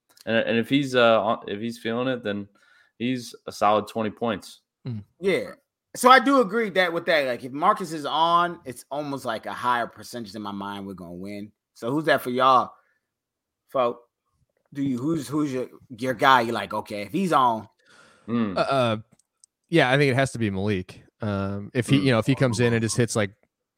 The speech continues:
Speaker 2: six threes, like, you know, he doesn't do anything else but shoot threes. He,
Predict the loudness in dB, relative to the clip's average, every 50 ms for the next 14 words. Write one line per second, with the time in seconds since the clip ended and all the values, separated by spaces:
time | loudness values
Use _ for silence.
0 | _ _ _ _ _ _ _ _ -6 -2 0 2 0 0 0 -2 2 4 6 6
1 | 6 4 2 0 -2 -2 -2 -4 -2 0 0 2 2 4 4 4 4 4 2 0
2 | 0 0 0 0 0 0 -2 -2 -2 -2 -2 -2 -2 -2 -2 -2 -2 -2 -4 -4
3 | -2 0 0 0 0 0 -2 -4 -6 -8 -8 -4 -4 -4 -2